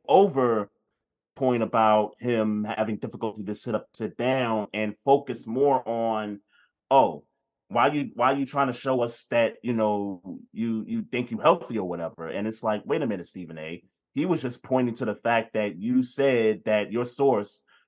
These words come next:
was saying that it was difficult for him to get up and sit down. Whether we believe it or not, whether the video looks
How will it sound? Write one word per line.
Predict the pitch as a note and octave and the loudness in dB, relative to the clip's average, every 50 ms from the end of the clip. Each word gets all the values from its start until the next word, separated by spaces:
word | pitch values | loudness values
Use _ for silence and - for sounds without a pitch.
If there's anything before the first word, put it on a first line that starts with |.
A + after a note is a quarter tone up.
| _ - | _ -4
was | G#2+ A2 G#2+ | -4 -4 -2
saying | - B2+ A#2 A2 A2 G#2+ G#2+ G#2 G#2 | -2 -2 -2 -2 -2 -2 -2 -2 -2
that | G#2 G#2 G2+ G2 - - | -2 -2 -4 -4 -6 -6
it | A2 | -6
was | G#2+ G#2 G2+ - | -6 -6 -6 -6
difficult | - B2 - - - A2+ A2 A2 | -8 -8 -8 -4 -2 -2 -2 -2
for | - G#2+ | -4 -6
him | A2 A2+ A2 G#2+ G2+ F#2+ | -4 -2 -2 -2 -2 -4
to | F#2+ | -6
get | F2 - - A2 G#2+ - | -8 -6 -4 -4 -4 -2
up | G2+ G#2 - - | -4 -4 -4 -4
and | F#2+ F2 | -10 -10
sit | - - G2 E2+ - | -10 -10 -12 -10 -6
down. | - C3+ D3+ C#3+ B2+ - A2+ F#2 E2+ E2+ | -2 0 0 0 -2 -2 -6 -6 -4 2
Whether | A#2 G3 B3 B3 D#4 | 6 6 6 6 6
we | C4+ D4+ | 4 4
believe | C#4 A3 B3+ C4 C#4 C4 B3 | 4 2 2 2 2 2 4
it | B3 | 4
or | A#3+ B3 | 2 4
not, | A#3+ A#3 F#3+ C#3 - - - | 4 4 2 2 0 -4 -6
whether | A#2+ D#3 G3 A3 G#3+ A3 G#3+ G#3 G#3 G#3 - _ _ _ _ | 2 4 4 6 6 4 4 2 2 -2 -6 _ _ _ _
the | - D#3+ | -6 -4
video | D3+ D3+ G#3 G#3+ G#3+ G#3+ G#3 G#3 | 0 2 2 4 4 4 4 6
looks | G3+ F#3+ F3+ E3+ E3 G3 G3 - - - - - - - | 4 2 2 2 0 -2 -2 -2 -4 -4 -4 -4 -4 -8